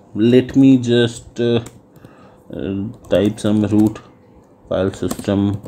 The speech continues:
for BeagleBone Black. Okay,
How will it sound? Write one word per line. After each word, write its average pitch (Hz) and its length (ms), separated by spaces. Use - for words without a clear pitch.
for 92 340
BeagleBone 85 640
Black. 67 200
Okay, 123 200